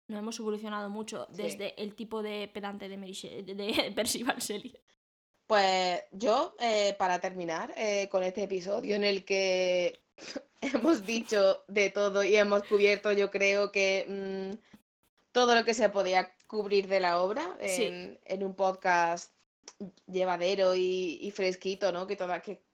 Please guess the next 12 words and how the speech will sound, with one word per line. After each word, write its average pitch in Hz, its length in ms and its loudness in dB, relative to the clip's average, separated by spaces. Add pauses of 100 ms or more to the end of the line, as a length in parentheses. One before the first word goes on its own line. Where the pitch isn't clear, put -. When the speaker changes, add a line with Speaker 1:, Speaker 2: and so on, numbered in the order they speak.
(140)
Speaker 2:
que 196 140 -6
seguimos 190 420 -4
en 180 80 -2
agosto. 208 540 -6 (160)
Speaker 1:
<laughs> 302 540 -4
Speaker 2:
Em, 196 960 6 (720)
quiero 247 640 2 (140)
hablar 190 540 4
de, 190 920 4
de 180 200 -2
tres 202 360 -2
homenajes, 226 880 -4